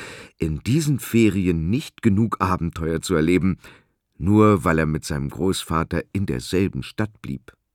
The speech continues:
Er war froh, dass es draußen so stürmte, denn die einzigartige,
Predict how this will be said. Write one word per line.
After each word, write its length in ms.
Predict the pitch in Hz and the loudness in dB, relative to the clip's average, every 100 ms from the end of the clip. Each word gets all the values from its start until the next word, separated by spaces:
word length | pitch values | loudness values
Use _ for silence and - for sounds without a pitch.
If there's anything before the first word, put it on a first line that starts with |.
| _ _ _ _ _ _ 90 | _ _ _ _ _ _ 2
Er 160 | 104 | 4
war 160 | 95 82 | 4 2
froh, 340 | - 156 202 | 2 6 6
dass 220 | 123 120 | 6 2
es 160 | 110 - | 0 -2
draußen 380 | 95 113 - 104 | 2 2 2 -2
so 180 | 95 90 | -2 -2
stürmte, 680 | - - 104 60 - - - _ _ _ _ _ - | -6 0 0 0 -8 -12 -12 _ _ _ _ _ -4
denn 160 | 95 | -2
die 200 | 101 104 - | 0 0 2
einzigartige, 1120 | 151 147 107 87 - - 65 - 76 65 64 | 4 4 2 -6 -8 -10 -10 -10 -10 -10 -12